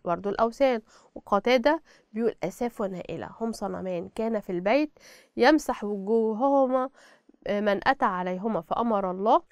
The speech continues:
أن يجتنبهما ويعتزلهما". يعني الرسول كان عابد وثن، وبيقول له كده: "والرجز فاهجر"، وكمان كان بيمارس العبادات الوثنية وهي الذبح والنصب.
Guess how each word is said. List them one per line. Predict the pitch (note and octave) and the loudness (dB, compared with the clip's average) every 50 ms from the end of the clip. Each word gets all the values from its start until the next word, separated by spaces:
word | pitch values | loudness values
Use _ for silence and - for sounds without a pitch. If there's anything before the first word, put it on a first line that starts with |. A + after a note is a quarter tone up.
| - - | -4 -2
أن | C#4 C#4+ | -2 0
يجتنبهما | C4+ A#3+ - - - A3 G#3+ G3+ G3+ G#3+ B3 B3+ A#3+ A3+ G#3+ | 0 -2 -4 -2 -2 -2 -2 -2 -2 0 0 0 0 -2 -2
ويعتزلهما". | G3+ G3 F#3+ F3+ - F3+ D#3 - - - C#3+ - - - _ _ _ _ _ - - - _ _ - | -2 -2 -2 -4 -6 -8 -10 -10 -14 -18 -18 -18 -20 -20 _ _ _ _ _ -20 -20 -20 _ _ -4
يعني | G4+ A4+ G#4 D#4 | 0 2 4 4
الرسول | A#3+ G#3+ G#3 - - A#3 | 4 2 0 -2 -4 -6
كان | - A3 G3+ G3+ | -2 -2 -4 -2
عابد | F#3+ G3+ G3 F3+ - | -4 -6 -8 -8 -10
وثن، | - - - - - _ _ _ _ _ _ _ _ _ _ _ - | -12 -16 -16 -20 -20 _ _ _ _ _ _ _ _ _ _ _ -4
وبيقول | B3 A3 B3 B3 - - D4+ D4 C4+ | -2 0 2 2 4 4 4 6 4
له | C4 | 2
كده: | B3+ - C4+ A3 B3 A#3 | 2 0 0 2 2 4
"والرجز | G#3+ G3 F#3 F#3 G3 A3+ A3+ - - - | 4 2 0 0 0 -2 -2 -4 -6 -10
فاهجر"، | E3 D#3+ - G3+ - F#3+ F#3+ - - - - _ _ _ _ _ - - | -10 -6 -6 -6 -6 -6 -14 -14 -16 -18 -20 _ _ _ _ _ -8 -8
وكمان | G3+ - A3 G3+ G#3+ B3 C#4 B3 | -4 0 0 2 2 2 2 2
كان | - G3+ F3+ F#3 | 0 -4 -4 -2
بيمارس | F#3 G3 G3 G3+ A3+ A#3+ A3+ G#3+ - G#3 | -2 -2 -2 0 0 0 0 -2 -4 -4
العبادات | F#3 - F3 F#3 F#3+ A3 B3+ B3 A#3+ | -6 -4 -4 -4 -2 -2 -2 -2 -2
الوثنية | G#3 F#3+ F3+ F#3 F3+ - G3 G3 G#3+ A3 G3+ F#3 | -2 -2 -2 -4 -6 -6 -4 -2 -2 -2 -2 -2
وهي | F3+ F#3 G3 A3+ B3 A#3+ A3+ | -2 -4 -2 0 2 2 2
الذبح | A3 G#3 - - - - - - - | 0 0 2 2 2 2 2 0 2
والنصب. | A3+ G3+ G3 G3+ G3 G3 - - - | 2 4 4 2 0 -4 -4 -6 -12